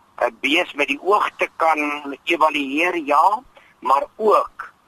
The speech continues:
om, om, om die teelwaardes, uh, in te werk en te sien, maar al lyk hierdie bees vir my absolute topteeler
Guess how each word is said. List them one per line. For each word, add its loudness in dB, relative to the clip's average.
om, 0
om, -4
om -4
die -6
teelwaardes, 2
uh, -2
in -2
te -2
werk 0
en -10
te -10
sien, -6
maar 0
al 2
lyk 0
hierdie -4
bees -2
vir -2
my 0
absolute -2
topteeler -2